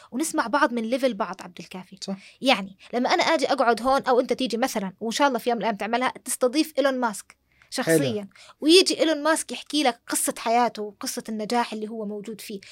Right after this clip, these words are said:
Speaker 1: وأنا كشاب أجي أسمع هاي القصة، حلو، بحط السماعات، بسمع هذا البودكاست، لطيف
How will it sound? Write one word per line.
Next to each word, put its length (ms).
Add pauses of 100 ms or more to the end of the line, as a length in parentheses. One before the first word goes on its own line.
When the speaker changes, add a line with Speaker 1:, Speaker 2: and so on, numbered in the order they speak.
(160)
Speaker 1:
وأنا 240
كشاب 360
أجي 240
أسمع 280
هاي 120
القصة، 420 (180)
حلو، 240
بحط 280
السماعات، 600
بسمع 380
هذا 100
البودكاست، 600
لطيف 360